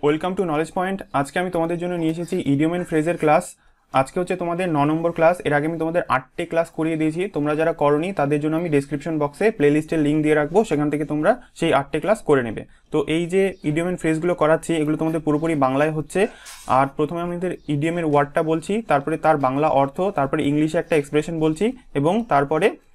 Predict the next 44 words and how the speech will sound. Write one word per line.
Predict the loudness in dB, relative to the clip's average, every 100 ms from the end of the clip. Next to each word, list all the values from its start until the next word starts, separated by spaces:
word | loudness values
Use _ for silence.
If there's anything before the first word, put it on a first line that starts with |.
| _
লাস্টে | 0 0 0 -2
একটা | -2 -4
তোমাদের | -4 -2
এক্সাম্পল | 0 0 0 0
সেন্টেন্স | 0 0 0 0
দিচ্ছি, | -2 -2 -2
যার | 0 2
মাধ্যমে | 2 -2 -2 -4
তোমরা | -2 2 2 2 -6 -8
এই | -6 -4 -4
idiom | -4 -4
and | -4
phrase-টা | -4 -2 0 0
ইজিলি | 0 -2 0 -2 -4 -6
একেবারে | -4 -2 0 0
বুঝে | 2 0 2
যাবে। | 2 0 -4 0
ঠিক | 2
আছে? | 2 -4 _ _ -6
তো | -6
এই | -2 -4
যে | -4 -6
idiom | -6
and | -8
phrase-গুলো | -6 -6 -4 -6
তোমাদের | -6 -6 -4
ডাব্লিউবিসিএস, | -2 -2 -2 -4 -4 -4 -6 -10 -20 -6 0
ওয়েস্ট | 2
বেঙ্গল | 2 -4 -2
পুলিশ, | -2 -2 0
ওয়েস্ট | 0 0
বেঙ্গল | -2 -4
পিএসসি, | 0 0 0 -4 -2
এসএসসি, | -2 -2 -4 -6 -10 -6
ব্যাংক | 0 0 0 -2
এবং | -4 -2 0
অন্যান্য | 0 2 0
পরীক্ষা | 2 0 0 -2 -4 -12 -12
যেখানে | -2 0 0 -4
তোমাদের | -2 -2 -2
idiom | -2 -2 -2
and | -2
phrase | 0 0 2
আসে, | -2 -6